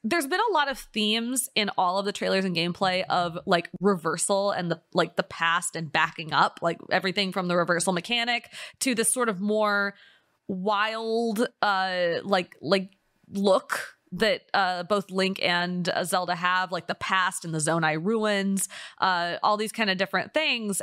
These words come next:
And Zelda falls down this hole, and we thought, "Okay, she's in, like, maybe an underground area," but we actually see her in this trailer, you know, up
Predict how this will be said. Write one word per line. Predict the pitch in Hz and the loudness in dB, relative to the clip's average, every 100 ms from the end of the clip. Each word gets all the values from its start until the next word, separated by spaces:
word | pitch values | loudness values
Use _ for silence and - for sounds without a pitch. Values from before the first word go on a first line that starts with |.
| - | -2
And | 190 185 180 | 0 0 -4
Zelda | 196 285 277 | 0 0 0
falls | 262 262 262 226 | 0 0 0 0
down | 262 226 | 0 0
this | 196 - | -2 -2
hole, | - 392 294 220 - | 0 2 2 0 0
and | 214 214 | 0 0
we | 233 | -2
thought, | 240 233 | 0 0
"Okay, | - 240 226 | -2 -2 -2
she's | 208 220 | 0 0
in, | 202 190 | 0 0
like, | 185 | 0
maybe | 190 190 | 0 -2
an | 175 | 2
underground | 349 392 285 262 226 | 2 0 0 0 2
area," | 208 196 196 | 0 0 0
but | 220 | 0
we | 233 | 2
actually | 330 - 240 | 0 0 -2
see | 339 | -2
her | 311 233 | 0 -2
in | 202 | -2
this | 226 | -4
trailer, | - 220 202 190 190 - - _ _ | -2 0 2 0 -4 -10 -20 _ _
you | 302 | -2
know, | 262 208 233 _ | 0 0 -2 _
up | 240 254 | 0 0